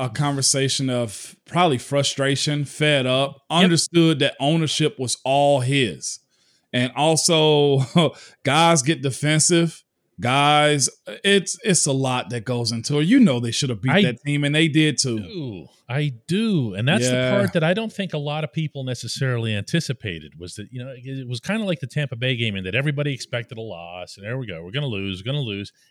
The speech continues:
Speaker 2: And then you're in this thing, and then you get to the third quarter, and you look like the better team.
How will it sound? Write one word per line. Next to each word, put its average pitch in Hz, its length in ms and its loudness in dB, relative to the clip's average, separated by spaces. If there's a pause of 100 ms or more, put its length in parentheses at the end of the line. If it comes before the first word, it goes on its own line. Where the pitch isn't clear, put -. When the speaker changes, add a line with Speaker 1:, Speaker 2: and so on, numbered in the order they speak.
Speaker 2:
And 127 100 -12
then 294 200 -8
you're 143 160 -4
in 247 200 -4
this 131 260 -4
thing, 92 280 -10 (320)
and 139 100 -8
then 294 100 -6
you 247 120 -4
get 247 160 0
to 262 60 -8
the 196 100 -4
third 123 320 -6
quarter, 226 400 -10
and 107 100 -8
you 117 140 -8
look 214 220 -10
like 147 180 -4
the 110 80 -6
better 139 260 0
team. 269 460 -2